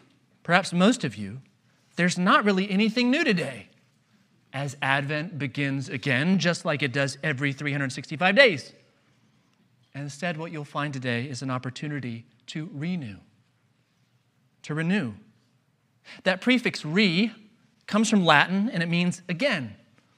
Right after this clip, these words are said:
or to go back. Re means repeat, to do again, to say again, to go back and relive it again. Advent is a season of re's. Renew,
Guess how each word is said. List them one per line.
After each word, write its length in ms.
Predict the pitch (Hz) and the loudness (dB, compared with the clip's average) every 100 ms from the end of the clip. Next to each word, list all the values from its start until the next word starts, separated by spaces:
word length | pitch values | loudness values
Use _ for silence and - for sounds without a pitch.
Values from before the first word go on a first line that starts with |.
| _ _ - | _ _ -16
or 60 | 139 | -8
to 100 | 180 | -2
go 160 | 214 | 2
back. 540 | 208 196 165 - - - _ _ _ _ | 4 4 2 -6 -14 -18 _ _ _ _
Re 240 | 190 254 240 | 6 8 8
means 280 | 226 202 | 8 6
repeat, 640 | 185 240 - 320 185 - - _ _ _ _ _ _ _ _ - | 6 4 6 2 2 -8 -20 _ _ _ _ _ _ _ _ -8
to 100 | 190 | -2
do 220 | 156 269 | 2 4
again, 520 | 202 285 233 147 120 | 6 6 6 2 -2
to 80 | 185 | -6
say 320 | - 277 269 | 2 6 8
again, 320 | 220 190 160 151 | 8 8 6 2
to 80 | |
go 220 | 165 220 185 | 2 4 6
back 420 | 226 214 208 233 | 10 10 8 0
and 140 | 190 | 0
relive 320 | 190 202 320 | 2 2 4
it 160 | 190 - | 2 0
again. 600 | 156 165 190 139 117 113 - _ _ _ _ _ | 0 2 2 0 -6 -8 -14 _ _ _ _ _
Advent 480 | 214 254 165 165 208 | 4 4 2 0 -2
is 140 | 175 165 | -4 -4
a 80 | 170 | -4
season 380 | - 202 170 175 | -2 -2 -2 -4
of 320 | 156 147 - - | -4 -6 -10 -10
re's. 680 | 156 208 254 156 123 113 120 98 _ _ _ _ _ _ _ _ _ _ _ _ _ _ | -2 0 2 0 -4 -8 -10 -14 _ _ _ _ _ _ _ _ _ _ _ _ _ _
Renew, 400 | 170 220 330 | 4 6 6